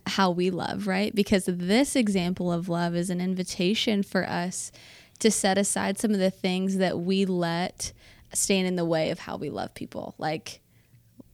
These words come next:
whether we like to admit it or not, like, we let what our eyes can see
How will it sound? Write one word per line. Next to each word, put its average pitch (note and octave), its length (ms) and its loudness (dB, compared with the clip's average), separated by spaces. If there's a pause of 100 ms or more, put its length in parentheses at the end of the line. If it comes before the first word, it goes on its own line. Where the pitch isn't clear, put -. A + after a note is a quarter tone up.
(140)
whether F#3 360 2
we E3 120 -2
like E3 200 0
to - 100 -2
admit E3+ 280 -2
it E3 80 -4
or D#3 100 -4
not, F3+ 420 -4
like, E3+ 240 -4
we F#3+ 160 2
let F3 320 0
what F3 220 0
our - 180 -2
eyes F#3 380 0
can F3 260 -4
see E3+ 580 -2